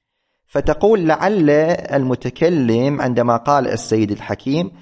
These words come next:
قصده، آه، جواب السيد الحكيم. أنا أرسلت جو-، سؤالا للسيد الحكيم فجاءني الجواب،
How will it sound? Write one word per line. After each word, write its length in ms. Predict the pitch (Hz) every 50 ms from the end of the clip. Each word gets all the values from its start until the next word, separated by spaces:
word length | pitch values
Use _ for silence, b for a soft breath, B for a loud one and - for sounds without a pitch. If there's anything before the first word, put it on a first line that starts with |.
| B B B B -
قصده، 640 | 151 170 175 175 175 185 196 202 214 214 - - - - _ _ _ _ _ _ _ -
آه، 680 | 127 127 123 120 117 120 117 117 113 113 117 107 104
جواب 580 | 107 117 104 127 143 151 175 214 240 226 - 120
السيد 360 | 107 - - - 95 90 85
الحكيم. 500 | 92 - - 98 - - 92 82 - - _ _ _ _ _ _ _ _ _ _ _ _ _ _ _ _ _ _ _ -
أنا 300 | 151 156 139 123 117 117
أرسلت 440 | 113 110 - 143 143 135 - - 113
جو-، 540 | 101 101 113 117 127 - - 120 117 -
سؤالا 380 | - - - 120 123 135 127 117
للسيد 380 | 107 101 95 - - 151 139 117
الحكيم 440 | 110 - 110 - - - 160 185 - B B B B B
فجاءني 580 | B _ 143 135 131 156 175 185 170 170 165 160
الجواب، 640 | 147 127 120 139 123 117 110 107 117 135 - -